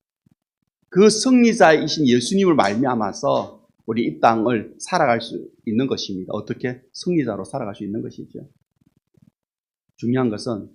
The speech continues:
내 눈과 마음이 어디에 있는가라는 겁니다. 내 눈과 마음이 지금 어디에 머물러 있는가? 내 경험에 머물러 있는가? 내 지식에 머물러 있는가?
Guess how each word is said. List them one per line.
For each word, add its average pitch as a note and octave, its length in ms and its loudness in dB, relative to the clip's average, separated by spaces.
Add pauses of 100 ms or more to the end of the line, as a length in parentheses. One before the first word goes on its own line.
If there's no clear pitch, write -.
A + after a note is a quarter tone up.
내 C3+ 220 0
눈과 D3+ 340 2
마음이 G2+ 420 -2
어디에 G2+ 300 -2
있는가라는 G#2 600 -6
겁니다. F#2 400 -16 (720)
내 D3+ 240 6
눈과 F#3 320 6
마음이 A#2 400 6
지금 B2 340 0
어디에 C#3+ 440 6
머물러 C3+ 400 6
있는가? - 600 -4 (540)
내 C3+ 240 4
경험에 D3 400 4
머물러 A#2 500 -2
있는가? A#2+ 400 -6 (680)
내 C#3+ 220 4
지식에 E3+ 480 4
머물러 B2+ 360 4
있는가? A#2 520 -4